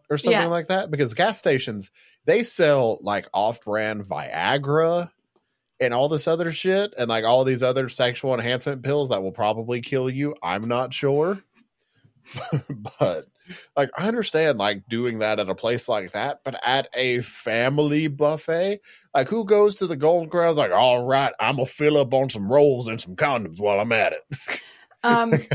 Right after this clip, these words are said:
Speaker 2: I will say, I used to figure skate back in the U K, funnily enough, not here in Canada. Um,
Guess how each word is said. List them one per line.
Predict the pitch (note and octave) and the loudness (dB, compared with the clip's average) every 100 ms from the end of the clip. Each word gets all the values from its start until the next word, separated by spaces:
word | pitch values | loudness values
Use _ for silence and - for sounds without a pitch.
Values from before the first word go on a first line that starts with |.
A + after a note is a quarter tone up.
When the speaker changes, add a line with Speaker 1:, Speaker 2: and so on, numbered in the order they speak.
| - | 4
Speaker 2:
I | A#3 | 6
will | A3 C#4 | 6 0
say, | - - G#3 G3 G3 - _ _ - | 0 -4 -4 -4 -6 -12 _ _ 2
I | A3 A#3+ | 4 4
used | B3+ A3 G#3+ - | 2 0 -2 -4
to | F3+ | -6
figure | F#3 G3 | -6 -6
skate | G#3+ C4+ C#4 - | -6 -4 -4 -4
back | A3 A3 | -4 -4
in | A#3 | -4
the | A#3 | -4
U | A#3 | -4
K, | A#3 B3 | -4 -6
funnily | B3+ A#3+ B3+ D4 | -6 -4 -4 -2
enough, | E4+ E4+ | -4 -4
not | B3+ D4 | -6 -6
here | D4 | -6
in | D4 | -8
Canada. | C#4+ D4 B3 F#3+ - - - - - - | -6 -4 -2 -4 -6 -14 -20 -20 -18 -6
Um, | A3 A3 G#3 G#3 G#3 | -2 0 0 -2 -6